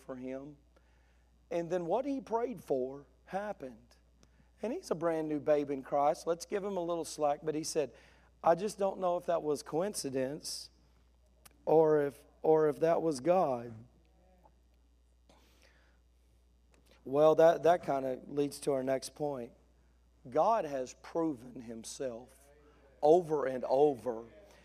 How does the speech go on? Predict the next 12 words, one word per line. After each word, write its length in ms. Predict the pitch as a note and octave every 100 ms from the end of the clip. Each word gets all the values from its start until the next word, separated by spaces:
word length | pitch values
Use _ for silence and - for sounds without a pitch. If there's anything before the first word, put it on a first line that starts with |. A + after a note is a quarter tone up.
| _ _ A#2+
Give 280 | E3 G#3+ G3
Him 180 | F3+
praise. 840 | D3 E3+ G#3 F3 C#3 A#2 A#2+ - - - - D3
Give 280 | G#3 A3+ G#3
Him 140 | G3
more 400 | F#3 G3 G3 F3+
praise 600 | F3+ F3 E3 D3+ C#3 -
tonight. 840 | - E3 D3+ C#3 A#2+ B2 - - - _ - -
We 280 | - E3 A#3
must 400 | A3+ F#3+ E3+ -
praise 540 | - G#3 A3 A#3 F#3 -
Him 360 | D#3+ D3+ D3+